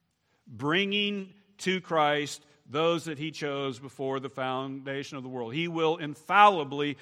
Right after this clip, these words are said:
bring them to Christ. Not one of them will fail to come to Christ. And there's two distinct doctrines that are involved specifically in the, in the doctrine of irresistible grace. So we're gonna look at the first one.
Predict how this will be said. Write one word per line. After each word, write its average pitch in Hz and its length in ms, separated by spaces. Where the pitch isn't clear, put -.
bring 160 240
them 156 160
to 151 80
Christ. 127 440
Not 190 240
one 240 220
of 226 120
them 160 220
will 156 100
fail 143 460
to 151 100
come 131 220
to 131 60
Christ. - 480
And 135 80
there's 143 160
two 233 300
distinct 226 440
doctrines 135 760
that 147 120
are 160 80
involved 156 680
specifically 156 1000
in 190 220
the, 190 300
in 180 120
the 180 80
doctrine 151 380
of 143 100
irresistible 139 560
grace. 120 300
So 143 160
we're 160 160
gonna 196 140
look 202 140
at 202 80
the 190 60
first 156 360
one. 117 280